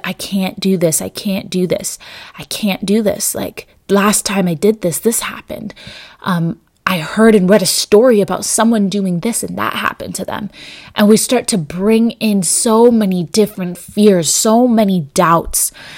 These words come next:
before we even try something, right? And that's where it's like, you can't let, like, you can't allow yourself to sit in that because you're not actually letting go.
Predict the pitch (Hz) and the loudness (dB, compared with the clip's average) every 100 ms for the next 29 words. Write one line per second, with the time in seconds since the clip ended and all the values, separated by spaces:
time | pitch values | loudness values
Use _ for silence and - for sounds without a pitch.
0 | - - 220 208 226 220 214 202 185 170 | -20 0 2 4 6 6 6 2 2 0
1 | - 180 170 180 165 - - - - - | -2 0 0 2 -4 -6 -12 -12 -18 -6
2 | 175 185 - - - _ 214 202 202 220 | 2 2 2 -6 -20 _ 2 4 6 4
3 | - 196 190 - - 190 180 196 - - | 2 4 4 4 0 0 0 -4 -6 -2
4 | 226 - 202 - - - 190 185 202 - | -2 0 -4 -4 -12 -4 -4 -2 -6 -4
5 | 247 285 302 - 208 175 180 190 190 196 | -2 0 -2 -4 -2 0 0 0 -2 -8
6 | - 170 170 - _ _ _ _ _ _ | -6 -4 -4 -8 _ _ _ _ _ _
7 | _ - - - 226 - - 233 208 - | _ -20 -20 -4 0 2 2 4 4 2
8 | 196 165 170 - _ - - - 196 214 | 0 0 -2 -6 _ -20 -20 -8 -4 0
9 | 202 214 196 208 - 202 - 208 180 170 | 2 2 4 2 4 2 2 -2 0 -2
10 | 160 151 147 | -2 -4 -4